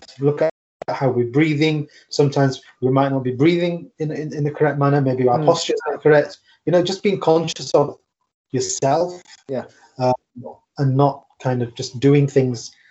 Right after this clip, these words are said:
Speaker 1: um, because it's a routine or
Speaker 2: Yeah,
Speaker 1: to,
Speaker 2: yeah.
Speaker 1: out of, like, an autopilot kind of situation where we don't even think about why we're
Speaker 2: No.
Speaker 1: doing something, to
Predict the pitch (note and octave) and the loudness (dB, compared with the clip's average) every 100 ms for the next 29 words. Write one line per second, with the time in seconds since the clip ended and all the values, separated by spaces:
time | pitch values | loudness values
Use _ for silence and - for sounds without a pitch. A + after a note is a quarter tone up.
0 | _ - B2+ B2 A#2+ _ _ _ _ _ | _ -6 -6 -6 -10 _ _ _ _ _
1 | _ _ _ _ _ _ _ _ - C3+ | _ _ _ _ _ _ _ _ -10 -4
2 | C#3+ B2+ C3+ - - D3 C3 C3+ - D3 | -2 0 -4 -10 -6 -2 0 0 2 4
3 | C#3 B2+ A#2 A#2 C3+ C#3+ - - - C#3+ | 4 2 0 0 0 0 -2 -14 -6 -4
4 | D3 - A#2+ - - - C3 - B2+ B2 | -4 -8 -12 -16 -14 -6 -6 -2 0 0
5 | A#2+ - C#3+ - _ C3+ C3+ D#3 D3 - | -2 -4 -12 -14 _ -6 0 2 4 4
6 | C3+ B2+ B2+ A#2+ B2+ - B2+ A#2+ - _ | 2 4 2 2 -2 -2 -2 -2 -6 _
7 | - - - C#3+ C3 E3+ C3+ B2+ B2 A#2+ | -20 -20 -6 -4 0 4 6 6 2 0
8 | A#2+ B2 A2+ B2+ C3 B2 A#2+ D3 C#3 C3 | 0 0 2 4 4 0 0 0 2 0
9 | A#2 B2 B2 A#2+ B2+ B2+ A#2 B2+ - - | 0 0 0 2 2 0 -2 -4 -4 -2